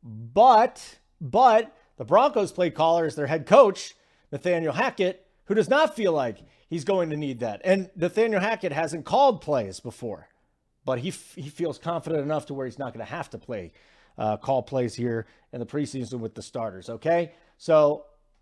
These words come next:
you're gonna see starters on both sides of the ball for the Bills. That will downgrade the Denver offense. Uh, you really can't find team totals when it comes to this, and,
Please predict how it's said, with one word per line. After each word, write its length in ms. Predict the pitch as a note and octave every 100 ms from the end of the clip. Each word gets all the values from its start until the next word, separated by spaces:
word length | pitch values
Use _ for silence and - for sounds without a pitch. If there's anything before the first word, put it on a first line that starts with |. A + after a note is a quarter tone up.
| _ -
you're 120 | D#3+
gonna 120 | E3
see 200 | - G3
starters 420 | - G3+ G3 F#3+
on 140 | F3 D3
both 200 | F#3 F3+
sides 280 | F#3+ F3+
of 60 | E3+
the 60 | D3
ball 240 | E3 E3
for 140 | E3
the 80 | D3
Bills. 460 | C#3 B2 B2 - _ _ _ _ _ _ _ _ _ _ -
That 160 | D#3
will 200 | E3+ G3
downgrade 500 | E3+ F3 F3+ E3 E3+
the 60 | D3
Denver 340 | D3+ D3+ C#3+
offense. 680 | A#2+ A2+ - A2+ A2 - - _ _ _ _ B2+
Uh, 240 | B2+ B2+
you 180 | C#3 D3+
really 260 | D#3+ F#3 E3+
can't 280 | D#3 D#3
find 540 | - D#3 D3 C#3+ C3+ -
team 260 | D3 D3+
totals 680 | A2+ B2+ C#3 A#2 A2 - - _
when 180 | A#2+ C3
it 80 |
comes 260 | B2 C#3 A#2
to 60 | A#2
this, 320 | A2 A#2 -
and, 220 | A2+ G#2